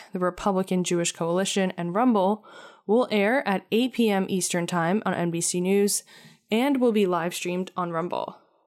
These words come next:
The Daily Signal will be reporting on the debate live, so be sure to stay tuned for our coverage.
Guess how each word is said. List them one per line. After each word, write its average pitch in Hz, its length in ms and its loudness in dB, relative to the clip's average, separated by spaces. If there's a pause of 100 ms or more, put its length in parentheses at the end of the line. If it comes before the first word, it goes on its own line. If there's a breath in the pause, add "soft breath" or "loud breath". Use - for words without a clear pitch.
(500 soft breath)
The 220 120 0
Daily 220 260 2
Signal 208 460 0
will 208 240 2
be 320 120 4
reporting 214 600 2
on 202 100 0
the 190 80 2
debate 180 320 -2
live, 185 420 0
so - 200 0
be 202 160 0
sure 226 260 0
to 294 100 0
stay - 280 0
tuned 247 500 2
for 190 140 -4
our 180 140 -2
coverage. 170 680 -6